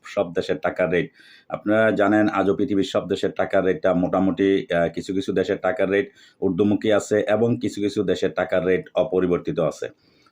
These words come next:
তো সঠিক রেটটা আপনারা জানতে অবশ্যই আমাদের প্রবাসীর আওয়াজের সাথে থাকবেন, সাবস্ক্রাইব করে দিবেন এবং শেয়ার করে দিবেন। আর আপনার আশেপাশে বন্ধুবান্ধব যারা আছে, সবাইকে দেখার অবশ্যই সুযোগ করে দিবেন।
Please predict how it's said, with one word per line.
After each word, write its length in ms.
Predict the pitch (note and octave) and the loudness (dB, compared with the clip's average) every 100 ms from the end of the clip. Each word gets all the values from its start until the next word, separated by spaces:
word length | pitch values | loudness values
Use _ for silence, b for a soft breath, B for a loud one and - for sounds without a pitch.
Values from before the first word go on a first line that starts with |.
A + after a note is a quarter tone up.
| - | -6
তো 40 | |
সঠিক 480 | F2+ G#2 F#2 - B2 A#2+ | -2 -2 -4 0 0 2
রেটটা 300 | A2 A2 A2+ | -2 0 0
আপনারা 260 | - G2+ F#2+ | 0 0 0
জানতে 300 | F#2+ F2+ F#2 | 0 0 0
অবশ্যই 380 | F2 F#2 - | 0 0 0
আমাদের 260 | F#2+ E2+ E2+ | 2 2 0
প্রবাসীর 400 | - E2 D#2+ F2+ | 0 -2 0 0
আওয়াজের 340 | D#2 E2+ E2 D#2+ | 0 0 0 -2
সাথে 180 | E2 F#2+ | -4 -6
থাকবেন, 460 | - F#2+ F2+ G#2+ A2 B B B | -4 -4 0 0 0 B B B
সাবস্ক্রাইব 400 | - F#2+ - A2+ A2+ | -6 -6 0 0 0
করে 180 | G#2+ G#2+ | 0 2
দিবেন 300 | G2 G#2+ A2 A2 | 2 2 2 2
এবং 140 | F2 E2+ | 0 -2
শেয়ার 340 | - F#2+ F2 | -2 0 0
করে 200 | D#2 E2 | 0 -2
দিবেন। 320 | D#2+ F2 F2 D2+ - B B B - | 0 2 2 0 -4 B B B -4
আর 220 | - D#2+ | 0 0
আপনার 260 | D#2 G2+ F#2+ | 0 0 0
আশেপাশে 340 | G#2+ F#2+ F#2+ | 2 0 0
বন্ধুবান্ধব 500 | F#2+ F2+ F2+ F#2 F2 E2 | 2 2 4 2 2 2
যারা 200 | F2+ F#2 | 2 2
আছে, 180 | F2+ - | 0 -2
সবাইকে 380 | - F2+ F2 F2 | -2 0 0 0
দেখার 280 | D#2+ E2 E2 | -2 0 0
অবশ্যই 360 | E2+ E2+ - F2 | 0 -2 -4 -6
সুযোগ 200 | D#2+ D#2+ | -4 -6
করে 180 | E2 D#2+ | -2 -2
দিবেন। 280 | D#2 D#2 D#2+ | 0 0 0